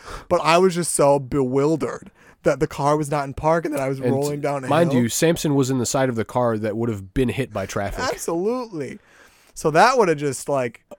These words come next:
Speaker 1: I just have never pulled into a parking spot and not put the car in park,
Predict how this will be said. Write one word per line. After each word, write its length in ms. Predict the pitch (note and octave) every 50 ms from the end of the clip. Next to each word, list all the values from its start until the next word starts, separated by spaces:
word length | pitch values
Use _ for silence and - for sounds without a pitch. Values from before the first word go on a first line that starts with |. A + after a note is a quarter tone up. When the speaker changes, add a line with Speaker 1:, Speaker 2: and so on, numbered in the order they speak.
| B3 - _ _ _ _ -
Speaker 1:
I 180 | F3+ G3 G#3+
just 160 | A3 A3+ G#3
have 140 | - F#3+ D#3+
never 580 | D#3+ D#3 D3 D3 D3 D3 E3 D#3+ D#3+ E3 E3 D#3+
pulled 260 | - - D#3+ D3+ C#3+
into 140 | D3 D3 C#3+
a 60 | C3+
parking 300 | - C#3+ C3 B2 D#3 A#2+
spot 260 | - - E3 E3 D#3+ -
and 100 | C#3 C3
not 220 | B2+ B2 B2+ -
put 140 | - D#3+ -
the 80 | F3
car 200 | - - F#3+ F#3+
in 80 | F#3+ G3
park, 420 | - - G#3 G#3 G#3+ - - -